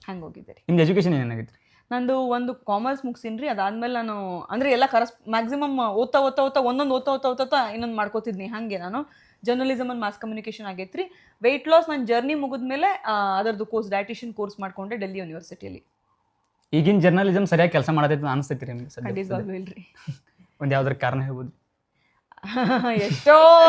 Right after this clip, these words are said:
Speaker 1: ಸತ್ಯಗಳೇ ಸತ್ಯಗಳೇ. ಒಂದ್ ಎಕ್ಸಾಂಪಲ್ ಅಂತ ಬಂದ್ರೆ ಸೌಜನ್ಯ ಕೇಸ್,
Speaker 2: ಹ್ಮ್.
Speaker 1: ಧರ್ಮಸ್ಥಳದಲ್ಲಿ ಆದಂತಹ ಸೌಜನ್ಯ ಕೇಸ್. So ನಿಮ್ಗೂ ಗೊತ್ತು,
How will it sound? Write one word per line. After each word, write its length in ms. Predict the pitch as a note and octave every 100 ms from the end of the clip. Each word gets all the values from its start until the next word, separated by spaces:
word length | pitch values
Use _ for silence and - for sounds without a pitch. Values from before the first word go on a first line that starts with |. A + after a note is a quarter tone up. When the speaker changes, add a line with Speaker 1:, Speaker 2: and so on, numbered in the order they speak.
| D#4
Speaker 1:
ಸತ್ಯಗಳೇ 560 | D4+ C#4+ - D4+ D4 D4
ಸತ್ಯಗಳೇ. 420 | E4+ B3 C4 B3
ಒಂದ್ 200 | B3 A#3+
ಎಕ್ಸಾಂಪಲ್ 420 | A3+ B3 A#3+ A#3
ಅಂತ 140 | G#3+ G#3+
ಬಂದ್ರೆ 300 | G#3 G3+ A3
ಸೌಜನ್ಯ 440 | G#3 G3 G3 F#3
ಕೇಸ್, 280 | F3 - -
Speaker 2:
ಹ್ಮ್. 480 | _ C#3+ C#3 C3 A#2 _ _ _ _ -
Speaker 1:
ಧರ್ಮಸ್ಥಳದಲ್ಲಿ 720 | G#3+ G#3+ G#3 G3 F#3+ F#3+ F#3+
ಆದಂತಹ 340 | F#3 F3+ F#3+ G#3
ಸೌಜನ್ಯ 380 | F3+ F3+ F#3
ಕೇಸ್. 520 | - - - - _ -
So 340 | - - F#3+
ನಿಮ್ಗೂ 260 | G3+ G3+ F3+
ಗೊತ್ತು, 420 | F3+ - -